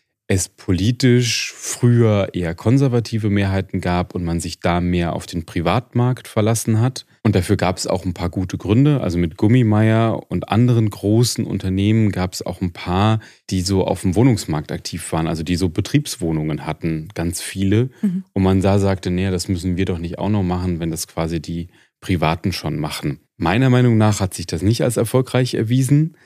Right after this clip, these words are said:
Speaker 1: weil natürlich, ne, völlig verständlich, wenn du irgendwie Geld in eine Immobilie steckst, dann möchtest du auch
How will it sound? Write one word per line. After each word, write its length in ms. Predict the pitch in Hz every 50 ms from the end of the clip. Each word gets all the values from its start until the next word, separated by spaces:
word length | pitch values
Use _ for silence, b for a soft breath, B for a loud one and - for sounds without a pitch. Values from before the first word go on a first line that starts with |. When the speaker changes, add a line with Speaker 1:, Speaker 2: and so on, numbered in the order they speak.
| b b
Speaker 1:
weil 840 | b - 85 90 87 92 101 104 104 104 104 101 98 95 - - - -
natürlich, 680 | - 101 90 - - - 110 110 113 110 101 - - -
ne, 260 | 113 120 127 113 92
völlig 360 | - - - 110 107 107 104 -
verständlich, 840 | - 95 82 - - 107 117 113 - - 123 123 123 117 - - _
wenn 180 | - 95 92 87
du 100 | 92 92
irgendwie 840 | - 90 87 95 87 87 92 92 90 90 90 90 87 87 69 64 -
Geld 240 | - 101 107 113 107
in 100 | 98 92
eine 80 | 95
Immobilie 520 | 95 95 98 95 87 - 107 113 113 117 104
steckst, 400 | - - - 107 101 - - -
dann 100 | 90 90
möchtest 400 | 92 92 87 - - 90 - -
du 80 | 95
auch 300 | - - 87 87 85 _